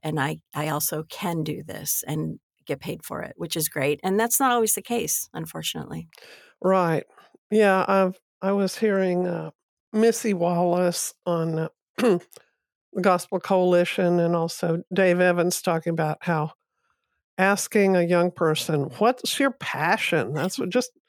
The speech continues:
Speaker 2: follow your passion, that, that's really not the most productive question, and you talked about reflection, and, uh, Dave Evans says, "You have to have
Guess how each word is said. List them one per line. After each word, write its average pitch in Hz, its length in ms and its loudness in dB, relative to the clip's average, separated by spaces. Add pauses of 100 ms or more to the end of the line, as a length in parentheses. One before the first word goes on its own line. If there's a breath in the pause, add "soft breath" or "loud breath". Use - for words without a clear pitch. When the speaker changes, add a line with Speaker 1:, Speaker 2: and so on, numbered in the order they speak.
(680)
Speaker 2:
follow 165 220 0
your 247 200 4
passion, 190 580 0
that, 175 180 2
that's 202 260 0
really 214 320 4
not 180 460 2 (320)
the 196 140 2
most 185 320 2
productive 170 800 -2 (240)
question, - 640 -2
and 170 260 -2 (640 loud breath)
you 214 140 2
talked 208 340 2
about 185 320 2
reflection, 180 920 2
and, 160 220 0 (920)
uh, 175 260 2 (420)
Dave 185 280 4
Evans 175 280 2
says, 185 220 2
"You 190 80 4
have 208 160 4
to - 60 -8
have 240 260 4